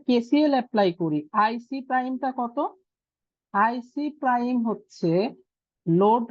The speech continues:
কারেন্ট থেকে আই ওয়ান বাদ দিলেই তো আইসি প্রাইমটা পাওয়া যায়। এই এখানে simply একটা কেসিএল অ্যাপ্লাই করেন, দেখেন আই ওয়ান, আইসি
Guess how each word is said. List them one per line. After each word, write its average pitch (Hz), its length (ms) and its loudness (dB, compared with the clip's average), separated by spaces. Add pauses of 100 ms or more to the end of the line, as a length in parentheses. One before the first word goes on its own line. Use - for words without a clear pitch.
(120)
কারেন্ট 247 300 0 (100)
থেকে 254 200 -2 (220)
আই 214 160 0
ওয়ান 240 160 0 (100)
বাদ 220 140 2 (120)
দিলেই 247 240 0
তো 269 140 -2
আইসি 214 280 -6
প্রাইমটা 208 320 -6 (100)
পাওয়া 165 220 2
যায়। 143 140 -10 (100)
এই 415 120 -4
এখানে 277 180 0 (100)
simply 233 240 -2
একটা 226 200 -4
কেসিএল 208 320 0
অ্যাপ্লাই 175 300 -2
করেন, 190 160 -2 (100)
দেখেন 254 220 -2 (640)
আই 196 160 -2
ওয়ান, 254 200 0 (480)
আইসি 208 240 -2